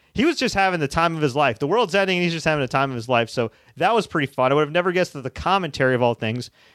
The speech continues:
might have been the best part of the show. So we opened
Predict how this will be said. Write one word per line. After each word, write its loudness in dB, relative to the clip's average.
might 0
have 0
been -4
the -2
best -2
part 0
of 0
the -2
show. 0
So 0
we 2
opened -2